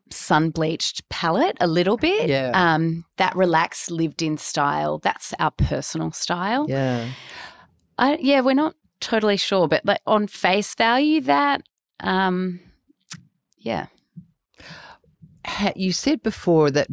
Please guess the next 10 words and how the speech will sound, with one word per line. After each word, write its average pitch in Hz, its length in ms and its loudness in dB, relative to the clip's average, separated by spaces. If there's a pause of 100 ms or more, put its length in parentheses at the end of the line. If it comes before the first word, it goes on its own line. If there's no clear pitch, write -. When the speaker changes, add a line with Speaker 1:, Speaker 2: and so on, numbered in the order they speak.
Speaker 2:
very 170 320 4
first 135 340 2
shipment 123 640 -2 (120)
nearly 135 380 2
sent 113 400 -2
you 123 80 4
under. 113 320 0 (240)
Speaker 1:
<laughs> - 240 -16
Speaker 2:
Have 208 300 0
you 208 320 2